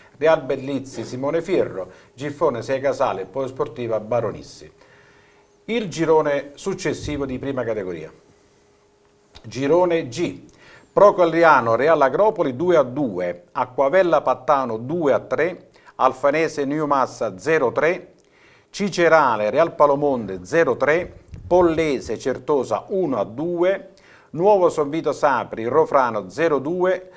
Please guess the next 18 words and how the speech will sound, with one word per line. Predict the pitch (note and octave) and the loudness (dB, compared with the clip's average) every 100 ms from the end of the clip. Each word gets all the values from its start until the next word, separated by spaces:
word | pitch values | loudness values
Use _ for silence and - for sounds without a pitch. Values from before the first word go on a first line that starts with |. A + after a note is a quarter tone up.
| - _ | -20 _
Sassano | - C3+ - G2+ F#3 E3+ | -2 -2 2 2 2 2
Calcio | E3+ C3+ - - A2+ | 4 2 0 -6 -2
Gregoriana | D3+ D#3 D3 C#3+ A2+ G2 F#2+ | 0 2 2 4 2 0 -10
zero | F2 B2+ F3+ C#3 C3 | -8 -2 2 2 2
uno, | E3+ F#3+ F3 D#3+ | 0 -2 -2 -2
ha | D3+ | -4
riposato | C3 G#3+ G#3 D3 A2 G#2 C3 | -4 -2 -2 0 0 0 -4
l'Erayon. | C#3 C3+ A2+ E2+ D#2 D2+ D#2+ F2 _ - - - _ | -2 0 2 -2 -10 -12 -16 -18 _ -20 -20 -20 _
Per | G3 F#3+ | 2 4
una | F3 D#3+ | 6 4
classifica, | C#3 C#3 - E3+ A2 - E2 F#2+ E2+ - - - | 4 -2 -2 -6 -6 -10 -10 -8 -10 -12 -20 -8
la | C3 C3+ | -2 2
Gregoriana | F3 G3+ F3+ F3+ G#3 G3+ D3 | 4 4 6 6 4 2 -2
ventotto | B2 G3+ G3 F3 F3 F3+ D#3 | 2 0 2 0 0 0 -2
punti, | C#3+ A#2+ G#2+ F2+ G#2 G2 - | -2 -4 -6 -8 -8 -8 0
Real | C#3 F3+ | 2 2
Polomonti | F3+ E3 D3+ D#3 C#3 B2 | 2 2 4 2 0 -2
ventisette, | C3+ E3+ E3 A#2+ D#3 E3 E3 - F#3+ F#3+ | 0 -2 -2 -4 2 0 0 -4 -4 -4